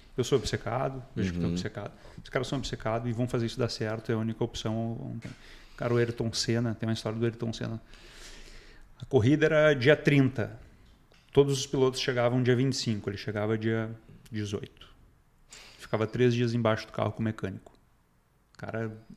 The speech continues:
Speaker 1: era o atual campeão mundial, não ficava no hotel, ficava lá, olhando, vendo como é que tava o carro, entendendo as peças, o porquê.
Speaker 2: Uhum.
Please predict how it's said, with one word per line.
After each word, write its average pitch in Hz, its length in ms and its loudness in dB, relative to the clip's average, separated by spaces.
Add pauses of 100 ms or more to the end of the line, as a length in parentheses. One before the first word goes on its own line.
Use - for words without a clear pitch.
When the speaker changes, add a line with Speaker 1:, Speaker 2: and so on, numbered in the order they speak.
(200)
Speaker 1:
era 117 120 -8
o 104 80 -6 (580)
atual 113 260 -4
campeão 117 280 0
mundial, 120 640 2 (460)
não 113 100 -2
ficava 113 240 2
no 120 120 4
hotel, 120 480 0
ficava 143 200 0
lá, 160 320 0 (240)
olhando, 113 260 -6
vendo 113 220 0
como 123 100 -2
é 113 60 2
que - 60 -6
tava 117 160 0
o - 20 -8
carro, 120 480 0
entendendo 113 340 0
as 127 140 2
peças, 131 420 2
o 110 60 -4
porquê. 127 560 4 (220)
Speaker 2:
Uhum. 92 200 -4